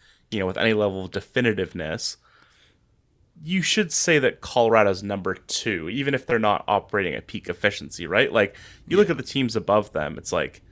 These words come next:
Speaker 1: I guess Edmonton could also turn it on a little bit. They're only at thirty points, but the Kings, the Seattle Kraken, the Stars are good,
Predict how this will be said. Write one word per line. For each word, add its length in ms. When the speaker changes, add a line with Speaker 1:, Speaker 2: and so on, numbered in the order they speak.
Speaker 1:
I 100
guess 280
Edmonton 560
could 320
also 340
turn 320
it 100
on 120
a 40
little 160
bit. 200
They're 120
only 200
at 80
thirty 260
points, 540
but 340
the 80
Kings, 800
the 140
Seattle 500
Kraken, 800
the 80
Stars 420
are 80
good, 480